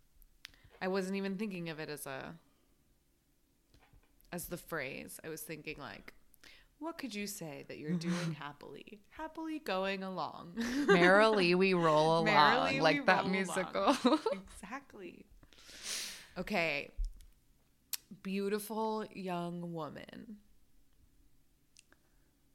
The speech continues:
Speaker 2: Uh, pretty, pretty little girl?
Speaker 1: Mm.
Speaker 2: <laughs> Or just pretty girl. F X pretty girl.
Speaker 1: Yes, F X pretty girl.
Speaker 2: There we go.
Speaker 1: Yes.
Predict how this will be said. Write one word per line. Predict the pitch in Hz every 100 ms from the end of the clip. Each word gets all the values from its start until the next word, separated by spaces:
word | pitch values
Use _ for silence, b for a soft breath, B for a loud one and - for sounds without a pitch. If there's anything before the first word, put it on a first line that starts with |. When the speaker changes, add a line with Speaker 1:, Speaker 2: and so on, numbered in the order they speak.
| _ _ -
Speaker 2:
Uh, | - - _ _ _ _
pretty, | - 165 165 170 165 - _ _ _ _ _ _ _ -
pretty | - 165 170
little | 165 165
girl? | 143 139 202 359 320 - _ _ _ _ _ -
Speaker 1:
Mm. | 233 233 220 220 214 214 208 208
Speaker 2:
<laughs> | B B B B _ _ _ _ _ _ _ _ -
Or | 180
just | 170 180
pretty | - 294 240
girl. | 160 143 120 82
F | 180 -
X | 180 -
pretty | - 240 151
girl. | 123 71 60 170
Speaker 1:
Yes, | 160 160 - -
F | 180 175
X | 180 185 -
pretty | - 180 156
girl. | - - - - 180 - - - -
Speaker 2:
There | 156 151 -
we |
go. | - - -
Speaker 1:
Yes. | 160